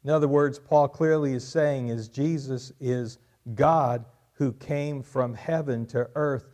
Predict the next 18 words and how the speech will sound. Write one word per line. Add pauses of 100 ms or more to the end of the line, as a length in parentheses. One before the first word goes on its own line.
(180)
taking
upon
himself
human (240)
flesh, (320)
coming
here (280)
not
only
as
a
human (100)
being,
but
coming
as
a
servant